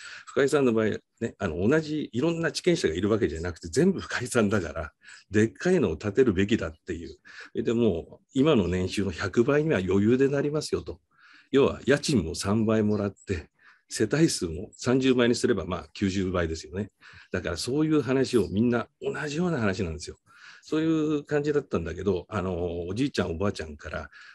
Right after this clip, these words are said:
あの、長屋が例えば六軒あって、まあ、四軒ぐらいたまたま亡くなられたりなんかで空いちゃって、二人だけ残ってる時に、あの、「もう古いから、七十年経ってるから変えたい」って言っても、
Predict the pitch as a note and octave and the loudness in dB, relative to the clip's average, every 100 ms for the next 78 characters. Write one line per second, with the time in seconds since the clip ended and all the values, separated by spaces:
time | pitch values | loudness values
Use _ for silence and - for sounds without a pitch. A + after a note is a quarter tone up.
0 | - C#2+ D2 F#2 B2+ D3+ D3 D3 C#3+ F#2 | -12 -10 -6 0 4 4 4 0 0 0
1 | D3 F3+ - E2+ D#2+ D2+ _ E2 C#2 F#2+ | -2 -6 -6 -6 -6 -12 _ -10 -8 -6
2 | E2+ C#2 G2+ C3+ D#3+ E3+ F3 E3+ G2+ G#2 | -8 -6 -2 0 2 4 4 2 0 -4
3 | A2 - C3 G#2 G#2 B2+ B2+ B2+ B2 - | -6 -2 0 0 2 4 4 2 2 2
4 | G#2+ F2 G2 - - F2 F2+ F#2 - G2 | 0 0 -4 -4 -8 -8 -6 -8 0 0
5 | - - - C3+ D3 C3 B2 A#2+ B2 - | 0 -6 -6 0 2 4 2 2 0 -2
6 | G#2+ E2+ - E2 - - - - - F2+ | -6 -8 -8 -10 -10 -16 -16 -12 -10 -8
7 | F2+ E2+ F2+ E2+ D2 G#2+ A2+ B2+ - D2+ | -8 -6 -2 -4 -2 2 4 2 0 -6
8 | D2+ - - G#2 B2 D3+ C3+ E2+ F2+ - | -8 -8 -6 -4 -4 -2 0 0 -2 -6
9 | E2 - E2+ - G#2 A2+ B2+ - - - | -8 -8 -14 0 2 2 0 -4 -10 -10
10 | D#2+ | -10